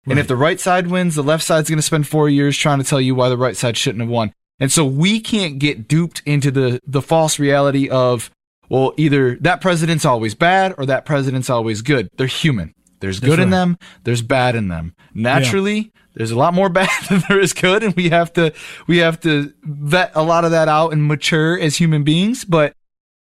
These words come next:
Speaker 1: the reality is, is you are, and Kevin has told me this, you're voting policy, not person.
Speaker 2: That's right.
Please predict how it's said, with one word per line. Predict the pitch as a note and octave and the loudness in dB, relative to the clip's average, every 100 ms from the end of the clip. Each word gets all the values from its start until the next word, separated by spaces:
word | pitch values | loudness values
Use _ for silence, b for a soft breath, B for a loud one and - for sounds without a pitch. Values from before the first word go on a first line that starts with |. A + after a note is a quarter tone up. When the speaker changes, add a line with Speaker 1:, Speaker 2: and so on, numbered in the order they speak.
| _ | _
Speaker 1:
the | E3 | 0
reality | D#3 E3+ F#3 G3 G3 F3+ E3 | 2 4 4 2 2 0 0
is, | D#3+ | 2
is | C#3 B2+ | 0 0
you | D3 C#3+ | 2 2
are, | C#3+ C3+ C3 - | 4 2 -2 -6
and | C3+ | -6
Kevin | B2+ D3+ C#3 | -2 0 0
has | C3 | -2
told | B2 D3+ C#3 | -2 -2 0
me | C#3 E3 | 0 0
this, | A#2 A2 - - | 0 -2 -2 -4
you're | D3+ D3+ | 0 2
voting | F3+ F#3 E3 | 2 2 0
policy, | E3 C#3 C3+ B2+ C3 | 0 0 0 -2 -4
not | A#2+ - | -4 -6
person. | F#2 D#2+ - - _ _ | -10 -10 -12 -18 _ _
Speaker 2:
That's | B2 A#2 | 0 2
right. | B2 G2+ | 2 0